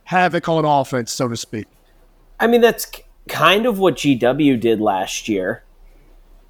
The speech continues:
Speaker 2: And they managed to ride that to a five hundred record with a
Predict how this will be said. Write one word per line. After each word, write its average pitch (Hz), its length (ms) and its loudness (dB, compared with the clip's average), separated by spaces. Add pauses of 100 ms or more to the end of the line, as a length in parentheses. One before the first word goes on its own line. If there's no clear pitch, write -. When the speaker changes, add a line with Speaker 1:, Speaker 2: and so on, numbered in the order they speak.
Speaker 2:
And 147 680 2
they 156 380 6
managed 170 480 2
to 165 60 2
ride 143 360 2
that 143 300 2
to 156 200 0
a 123 60 0
five 143 340 0
hundred 135 340 0
record 131 460 2
with 120 180 0
a 113 320 0